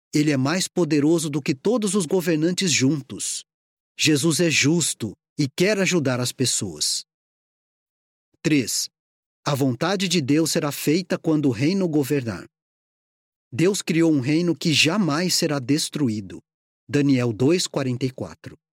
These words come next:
O que o reino já fez até agora? E o que vai fazer no futuro? Apocalipse doze, sete a doze. Jesus se tornou rei em mil novecentos e quatorze.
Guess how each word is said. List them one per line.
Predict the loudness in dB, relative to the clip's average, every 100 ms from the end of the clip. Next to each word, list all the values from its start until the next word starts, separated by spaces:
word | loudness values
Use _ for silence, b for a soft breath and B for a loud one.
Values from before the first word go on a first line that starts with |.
| _ _ _ _ _ _ _ _
O | 0
que | 2 4 4
o |
reino | 4 4 2 2
já | 0 -2
fez | 0 0 0
até | -2 -2 -2
agora? | -2 0 -2 -2 -8 -18 _ _ _ _ _
E | 2
o | 2
que | 2 2
vai | 2 0
fazer | -2 0 2
no | 2
futuro? | 2 -2 -2 -6 -6 -18 _ _ _ _ _ _ _ _ _ _ _ _ -8
Apocalipse | -2 -2 0 0 0 0 -2
doze, | 2 2 2 0 -2 -2
sete | -2 -2 -2 -2
a |
doze. | 0 -2 -2 -4 -6 _ _ -2
Jesus | 2 2 2 2 0
se | 0
tornou | 0 2 2
rei | 2 0 2
em | 2
mil | 2 2
novecentos | 0 0 0 -2 -2 -4
e | -4
quatorze. | -6 -4 -2 -2 -4 -6